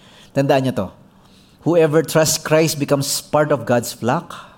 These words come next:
Pag nagtiwala ka kay Jesus, nagiging bahagi ka ng pamilya ng Diyos. As people of God na napapalibutan ng mga pagsubok at pagdurusa sa mundong ito, kailangan natin ng mga good shepherds. Yan, that's First Peter five.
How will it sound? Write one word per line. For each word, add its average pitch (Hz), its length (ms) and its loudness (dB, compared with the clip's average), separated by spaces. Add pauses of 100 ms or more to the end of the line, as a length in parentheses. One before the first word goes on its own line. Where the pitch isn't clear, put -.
Pag 113 160 -8
nagtiwala 120 520 0
ka 127 100 0
kay 127 80 2
Jesus, 123 640 -4 (500)
nagiging 175 380 0
bahagi 147 420 0
ka 147 80 2
ng 139 160 0
pamilya 139 400 0
ng 110 160 -2
Diyos. - 560 -14 (600)
As - 160 -2
people 247 240 2
of 151 160 0
God 139 240 2
na 151 80 2
napapalibutan 139 720 0
ng 120 160 0
mga - 80 -4
pagsubok 175 560 0
at - 160 -2
pagdurusa 131 480 0
sa - 80 -4
mundong 131 400 -2
ito, 101 320 -6
kailangan 196 400 2
natin 175 320 0
ng 143 160 0
mga 135 160 0
good 143 240 0
shepherds. 104 880 -4
Yan, 110 320 -6
that's 98 160 -10
First 113 240 -8
Peter 123 320 -6
five. 104 320 -4